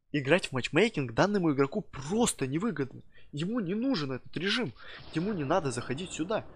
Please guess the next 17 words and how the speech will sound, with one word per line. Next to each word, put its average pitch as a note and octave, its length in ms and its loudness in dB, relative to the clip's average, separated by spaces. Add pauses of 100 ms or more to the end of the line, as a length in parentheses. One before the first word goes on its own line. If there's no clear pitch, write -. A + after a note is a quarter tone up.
(240)
Потому F3+ 280 -2
что - 260 0
здесь F3+ 320 2
реально F#3 320 4
не C4 160 2
растет C#4+ 400 4
опыт. - 360 0 (280)
Если F3+ 300 2
ты - 240 2
поднимаешь D3+ 720 8 (380)
по F#3+ 300 12 (460)
челленджу, F#3 840 10 (160)
челлендж, B3+ 800 6
просто A#3 360 6
две F3+ 400 6
тысячи C4 380 6
звезд, A#3 640 2